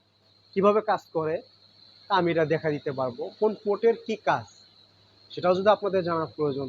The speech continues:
থাকে আমার সাথে শেয়ার করতে পারেন। আমি স্পিড বায়াস আর ভোল্টেজ বায়াস, এই যে স্পিড বায়াস আর ভোল্টেজ বায়াসের হারনেস এখানে আমি রেখে দিয়েছি, যদি কখনো প্রয়োজন হয় সেক্ষেত্রে আমি ব্যবহার করব।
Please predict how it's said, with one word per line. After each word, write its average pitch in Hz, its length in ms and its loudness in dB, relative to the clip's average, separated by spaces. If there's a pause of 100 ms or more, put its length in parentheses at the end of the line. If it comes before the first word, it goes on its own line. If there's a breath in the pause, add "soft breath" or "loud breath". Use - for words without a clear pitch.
থাকে 135 200 -14
আমার 175 200 -6
সাথে 139 140 -8
শেয়ার 127 280 -10
করতে 113 260 -20
পারেন। 113 200 -12 (580)
আমি 139 320 -2 (440)
স্পিড 156 300 -6
বায়াস 156 320 2
আর 139 160 0
ভোল্টেজ 135 400 -4
বায়াস, 156 240 4 (200)
এই 131 80 -10
যে 143 160 -6
স্পিড 143 240 -8
বায়াস 170 160 -2
আর 165 160 -2
ভোল্টেজ 131 300 -6
বায়াসের - 260 -6 (580)
হারনেস 143 320 -4 (100)
এখানে 131 240 -8
আমি 120 220 -10 (1200)
রেখে 160 280 2
দিয়েছি, 226 380 -2 (460)
যদি 214 180 0
কখনো 247 280 4 (120)
প্রয়োজন 226 360 2
হয় 311 600 -2
সেক্ষেত্রে 220 440 -2
আমি 156 240 -2 (100)
ব্যবহার 127 340 -4
করব। 113 180 -8